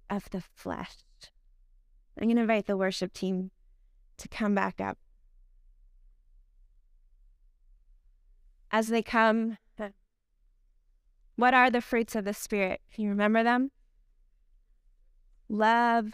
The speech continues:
joy, peace, patience, kindness, gentleness,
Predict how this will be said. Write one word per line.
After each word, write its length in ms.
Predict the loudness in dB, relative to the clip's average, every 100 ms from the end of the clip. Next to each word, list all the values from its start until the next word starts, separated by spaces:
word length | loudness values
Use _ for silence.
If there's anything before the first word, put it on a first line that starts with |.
| -14
joy, 720 | -8 -2 0 4 4 4 2 -2
peace, 720 | -4 -4 -2 0 -2 -4 -10 -18
patience, 1080 | -4 0 0 -2 -4 0 2 0 -2 -8 -20
kindness, 800 | -6 0 2 2 2 2 -2 -6 -6
gentleness, 880 | 2 2 2 0 0 2 0 -4